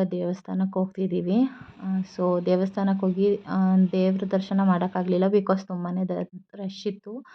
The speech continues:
ಹಾಗಾಗಿ ಆಚೆನೇ ಧೂಪ ಹಾಕ್ಬಿಟ್ಟು ನಾವು ಮನೆಗೆ ವಾಪಸ್ ಆದ್ವಿ. ಇದಾದ್ಮೇಲೆ ಮನೇಲಿ ತುಂ-, ಆ, ಬಟ್ಟೆ ಎಷ್ಟೊಂದಿತ್ತು ನೀವೇ ನೋಡಿದ್ರಿ ಅಲ್ವಾ? So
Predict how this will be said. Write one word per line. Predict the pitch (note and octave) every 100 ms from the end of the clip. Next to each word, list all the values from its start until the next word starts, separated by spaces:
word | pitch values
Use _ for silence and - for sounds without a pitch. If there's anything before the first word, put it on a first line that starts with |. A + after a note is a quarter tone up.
| - - -
ಹಾಗಾಗಿ | G#3+ G3+ G3+
ಆಚೆನೇ | G3+ F#3 F#3+ F#3+ G3
ಧೂಪ | F#3+ F#3
ಹಾಕ್ಬಿಟ್ಟು | F3+ F#3+ F#3 G3
ನಾವು | C4 B3
ಮನೆಗೆ | G3 F3 F#3+ A3
ವಾಪಸ್ | G#3+ F3 F#3 E3+
ಆದ್ವಿ. | E3+ - - _ _ _ _ _ _ A#3+
ಇದಾದ್ಮೇಲೆ | A3 A#3+ B3 A#3 A3 G#3+
ಮನೇಲಿ | G3+ F#3 F#3 F#3+
ತುಂ-, | F#3+ F#3+ F3+ F3+ -
ಆ, | F#3 F3+
ಬಟ್ಟೆ | G3 G3 G3+ G#3
ಎಷ್ಟೊಂದಿತ್ತು | F#3 - F#3+ G3 F#3+ F#3+ F#3+
ನೀವೇ | F#3 F3+ F#3
ನೋಡಿದ್ರಿ | F#3 F3 F3 F3 F3
ಅಲ್ವಾ? | E3+ F3 F#3
So | F#3+ F#3+ F#3+ F#3 F#3